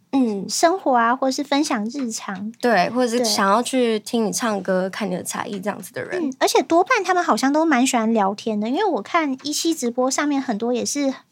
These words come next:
Speaker 2: 很，很乐于跟直播主去互动。
Speaker 1: 嗯，对，没错。其实我觉得直播更重要的是互动这件事，你讲得很对，
Speaker 2: 嗯。
Speaker 1: 就是更多的是在跟大家聊平常的一些生活。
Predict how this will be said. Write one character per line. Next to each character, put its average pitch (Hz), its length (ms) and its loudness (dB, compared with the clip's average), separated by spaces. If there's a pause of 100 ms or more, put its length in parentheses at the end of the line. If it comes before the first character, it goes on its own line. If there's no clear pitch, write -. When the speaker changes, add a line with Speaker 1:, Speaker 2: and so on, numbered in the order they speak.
Speaker 2:
很， 208 180 2 (140)
很 247 180 6
乐 427 180 8
于 277 120 2
跟 330 200 0
直 247 200 -6
播 294 160 0
主 269 160 -6
去 240 100 -4
互 240 260 -4 (100)
动。 233 240 2
Speaker 1:
嗯， 269 220 2
对， 240 200 4
没 190 160 0
错。 208 180 0
其 294 120 0
实 392 80 4
我 277 120 4
觉 208 60 0
得 240 80 2
直 220 160 -2
播 254 160 2
更 262 160 2
重 240 80 0
要 214 80 2
的 196 60 0
是 214 100 -2
互 196 340 -2
动 170 240 0
这 175 100 -4
件 165 120 -2
事， - 160 -2
你 185 140 0
讲 180 180 2
得 - 60 4
很 247 220 2
对， - 140 -6
Speaker 2:
嗯。 - 120 -12
Speaker 1:
就 247 100 -2
是 277 80 0 (140)
更 277 200 6
多 226 160 2
的 233 160 2
是 220 240 -2
在 196 320 4 (280)
跟 240 160 2
大 202 120 8
家 214 120 6
聊 165 200 0
平 185 200 -4
常 180 180 -4
的 170 60 -2
一 185 60 -2
些 180 180 -4
生 165 280 -6
活。 - 200 -16